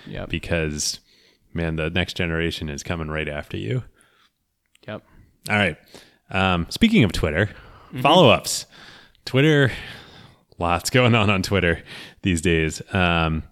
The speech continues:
Speaker 2: but they're shutting down Vine, potentially selling Vine.
Speaker 1: Yeah, no surprise there. I mean, it's shocking to me that, um, they haven't, and I think these are will, will come, but they had, like, nine percent layoffs.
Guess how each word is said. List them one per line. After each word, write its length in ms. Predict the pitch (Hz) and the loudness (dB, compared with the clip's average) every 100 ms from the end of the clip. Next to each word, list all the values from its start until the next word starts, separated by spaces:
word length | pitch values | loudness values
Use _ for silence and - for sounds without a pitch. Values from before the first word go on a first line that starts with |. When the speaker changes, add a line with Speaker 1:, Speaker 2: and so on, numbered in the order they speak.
| - - _ _ - | -20 -20 _ _ -8
Speaker 2:
but 120 | 98 | 0
they're 80 | 101 | 2
shutting 280 | - 120 113 | 4 4 6
down 240 | 110 107 | 6 4
Vine, 400 | 95 104 127 69 - - _ - | 4 4 2 -2 -8 -20 _ -10
potentially 560 | - - 110 104 95 87 | -4 0 2 2 2 0
selling 500 | - 123 151 82 76 | 0 2 0 -2 -6
Vine. 400 | 147 139 190 - | -10 -8 -8 -8
Speaker 1:
Yeah, 180 | 123 104 | -6 -6
no 180 | 113 143 | -2 -2
surprise 460 | 151 123 120 104 | -2 -2 -2 -2
there. 400 | - 107 76 69 - | -4 -6 -6 -8 -6
I 40 | |
mean, 140 | 117 | -4
it's 120 | 117 - | -2 -2
shocking 400 | - 131 131 113 | 0 -2 -2 -4
to 60 | |
me 220 | 110 107 | -2 -4
that, 360 | 101 95 95 - | -4 -6 -8 -8
um, 560 | 92 87 87 92 110 131 _ _ - | -8 -8 -10 -10 -12 -14 _ _ -18
they 280 | 113 113 110 | -10 -6 -6
haven't, 540 | 120 110 113 101 - - | -6 -6 -6 -8 -10 -12
and 120 | 107 | -10
I 80 | 104 | -8
think 200 | 131 120 | -8 -8
these 160 | 101 | -10
are 140 | 98 80 | -10 -12
will, 260 | 98 98 | -12 -14
will 200 | - 95 | -12 -12
come, 440 | 98 - 110 92 101 - _ - | -12 -8 -8 -8 -12 -16 _ -8
but 100 | 120 | -6
they 60 | |
had, 140 | 123 104 | -4 -6
like, 200 | 98 - - | -8 -12 -18
nine 420 | - 110 110 139 | -12 -8 -4 -4
percent 340 | 143 165 170 156 | -4 -4 -4 -2
layoffs. 600 | 82 80 80 - - | -2 -2 -4 -6 -10